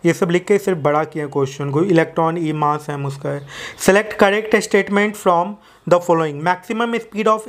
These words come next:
electron, photoelectron immediately after emission is।"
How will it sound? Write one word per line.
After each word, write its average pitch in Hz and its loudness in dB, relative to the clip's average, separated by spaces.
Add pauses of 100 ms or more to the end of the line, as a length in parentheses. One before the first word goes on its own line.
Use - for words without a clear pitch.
electron, 185 0 (160)
photoelectron 196 0 (680)
immediately 226 2 (160)
after 233 0 (200)
emission 185 -4
is।" 135 -10